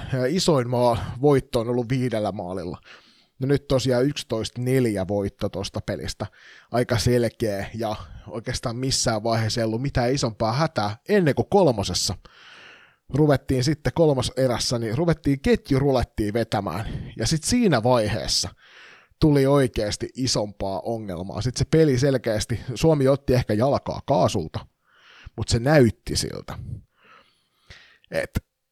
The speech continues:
se homma ei oikein rullannut enää samalla tavalla. Ja sitten kun sä äsken puhuit siitä, että mikä vetästi Ruotsi-ottelun naftaliinista kentällinen, niin tuohon kolmoserään vedettiin sitten naftaliinista se Ulla Valtola, Sofia Mittentag, Suvi Hämäläinen ketju,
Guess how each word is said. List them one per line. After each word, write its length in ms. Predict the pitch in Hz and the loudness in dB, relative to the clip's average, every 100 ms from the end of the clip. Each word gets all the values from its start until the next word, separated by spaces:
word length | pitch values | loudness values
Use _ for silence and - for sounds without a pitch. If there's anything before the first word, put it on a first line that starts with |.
| - | -2
se 140 | 120 | 2
homma 440 | 135 156 143 131 120 | 6 6 6 2 2
ei 120 | 131 | 2
oikein 340 | 127 131 120 | 2 2 2
rullannut 500 | 131 127 110 98 - | 4 2 2 -2 -2
enää 220 | 110 104 104 | -4 -2 0
samalla 320 | 120 110 104 | 0 0 0
tavalla. 300 | 113 110 110 | 0 0 0
Ja 60 | 110 | 0
sitten 280 | 139 - | 0 -2
kun 120 | - 123 | 0 4
sä 140 | 131 | 4
äsken 240 | 135 143 | 4 0
puhuit 320 | 127 139 143 - | 2 4 4 4
siitä, 300 | 147 143 139 - | 4 4 2 0
että 200 | 135 151 | -4 -2
mikä 200 | 143 143 | 2 2
vetästi 380 | 143 139 - 139 | 2 2 2 4
Ruotsi-ottelun 760 | 160 143 143 131 - 131 135 | 4 4 2 0 2 0 2
naftaliinista 680 | 143 139 - 120 120 117 - | 2 0 2 2 2 0 0
kentällinen, 580 | 135 123 120 117 120 123 | 2 2 0 0 0 -2
niin 100 | 120 | -2
tuohon 240 | 123 120 | -2 0
kolmoserään 640 | 151 131 123 131 127 123 127 | 2 2 2 0 2 2 2
vedettiin 440 | 135 120 - 123 | 2 2 0 0
sitten 300 | 127 - 139 | 0 -2 0
naftaliinista 720 | 147 131 - 117 117 117 - | 0 0 0 0 0 -2 -2
se 100 | 120 | -2
Ulla 260 | 127 135 120 | 0 2 2
Valtola, 460 | 127 123 - 120 113 | 2 2 2 0 0
Sofia 400 | - 143 127 123 | 0 2 4 2
Mittentag, 560 | 123 123 - 107 120 117 | 2 -2 -2 -2 0 0
Suvi 220 | - 117 | -2 0
Hämäläinen 520 | 123 117 110 92 107 | 0 0 -4 -4 -6
ketju, 320 | 101 101 110 | -6 -4 -6